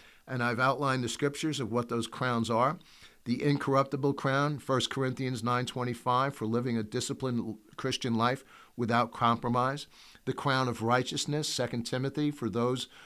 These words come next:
who wait longingly for his return.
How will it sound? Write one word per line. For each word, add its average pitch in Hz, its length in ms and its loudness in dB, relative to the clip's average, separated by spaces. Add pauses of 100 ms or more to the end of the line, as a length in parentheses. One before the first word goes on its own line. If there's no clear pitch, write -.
(220)
who - 120 2
wait 127 380 2
longingly 131 720 2
for 135 180 -4
his 113 240 -4
return. 120 520 0